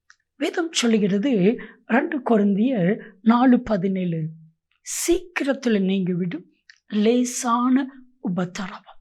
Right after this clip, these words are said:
உங்க லைஃப்ல இருக்கிற எல்லா உபத்திரவங்கள், எல்லா பாடுகள் சீக்கிரத்துல நீங்கிரும். பிரியமானவர்களே, ஆண்டவருக்கு லேசான காரியம். என் அன்பு தேவ பிள்ளைகளே, இன்னைக்கும் உங்களுக்கு ஏதாவது ஹெல்ப்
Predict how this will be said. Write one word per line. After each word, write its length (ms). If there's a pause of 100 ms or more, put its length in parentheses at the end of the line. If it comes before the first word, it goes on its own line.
(380)
உங்க 180
லைஃப்ல 360
இருக்கிற 560 (240)
எல்லா 560
உபத்திரவங்கள், 800 (220)
எல்லா 420
பாடுகள் 640 (160)
சீக்கிரத்துல 1080
நீங்கிரும். 480 (1200)
பிரியமானவர்களே, 760 (240)
ஆண்டவருக்கு 460
லேசான 760
காரியம். 540 (1000)
என் 200
அன்பு 320
தேவ 260
பிள்ளைகளே, 480 (480)
இன்னைக்கும் 440 (480)
உங்களுக்கு 640
ஏதாவது 500
ஹெல்ப் 460